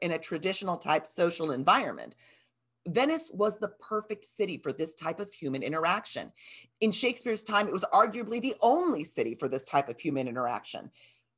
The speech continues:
Although it is widely believed that Shakespeare never left the shores of England during his lifetime and therefore never saw or experienced Venice,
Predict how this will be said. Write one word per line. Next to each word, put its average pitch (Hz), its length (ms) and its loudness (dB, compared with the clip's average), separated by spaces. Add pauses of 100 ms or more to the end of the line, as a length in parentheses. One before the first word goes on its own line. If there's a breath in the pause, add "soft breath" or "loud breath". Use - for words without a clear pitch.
(240)
Although 226 340 4
it 240 100 -2
is 220 160 -4
widely 196 420 4
believed 165 420 -4
that - 240 -4
Shakespeare 143 640 -2
never 139 300 4
left 131 200 2
the 131 80 -4
shores 127 280 0
of - 80 -6
England 135 360 -2
during 139 200 -2
his 120 120 -6
lifetime 139 500 2
and 127 100 -4
therefore 156 320 2
never 147 240 2
saw 180 360 4
or 226 200 8
experienced 196 680 -2
Venice, - 340 -10